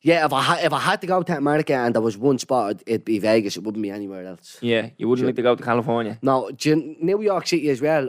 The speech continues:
Speaker 1: I like the look of New York City and
Speaker 2: Mm.
Speaker 1: all. John McGuckin <laughs> told me off <laughs> the other week.
Speaker 2: Uh, I've been all over America, mate. There's so much to do. Do you know what I mean? There's,
Speaker 1: Yeah.
Speaker 2: like,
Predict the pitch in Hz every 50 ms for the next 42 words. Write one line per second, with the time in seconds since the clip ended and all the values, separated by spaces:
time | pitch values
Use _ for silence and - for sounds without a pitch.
0 | - 131 135 147 170 180 175 175 160 160 170 170 170 160 160 156 147 143 135 131
1 | - - - 139 117 123 123 123 117 107 98 92 113 - - 135 139 143 131 120
2 | 117 131 131 - 156 131 127 139 190 165 - - 180 170 175 202 185 196 - -
3 | 226 233 - 202 - 254 - - 196 220 233 - - 214 - - - 220 - -
4 | - - - - - - 466 440 370 349 427 - - - 185 196 - 185 175 196
5 | 190 - 165 151 165 180 165 170 - - - - - - - - _ _ _ -
6 | 214 220 226 233 214 226 202 185 185 170 143 - - 123 147 156 143 156 135 131
7 | 131 123 113 110 120 120 117 113 104 104 101 101 101 - 104 104 101 98 98 95
8 | - - 120 117 123 131 127 120 113 - - 110 107 107 107 104 110 - - 107
9 | 107 113 113 113 113 110 101 110 107 101 110 110 -